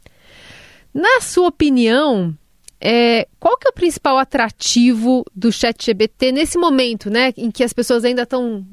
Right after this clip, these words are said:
é, começando a pegar algum tipo de familiaridade, descobrindo os recursos da plataforma?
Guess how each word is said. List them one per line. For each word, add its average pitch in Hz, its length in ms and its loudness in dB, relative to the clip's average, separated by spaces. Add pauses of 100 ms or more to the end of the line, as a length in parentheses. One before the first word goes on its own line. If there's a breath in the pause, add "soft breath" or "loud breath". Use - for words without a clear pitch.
(220)
é, - 200 -16
começando 233 1080 0
a 175 440 -2 (420)
pegar 220 220 0
algum 214 220 -2
tipo 214 240 -6
de 196 100 -4
familiaridade, 196 1040 0
descobrindo 208 800 0
os 190 140 -2
recursos 202 520 -4
da 180 80 -4
plataforma? 170 760 -8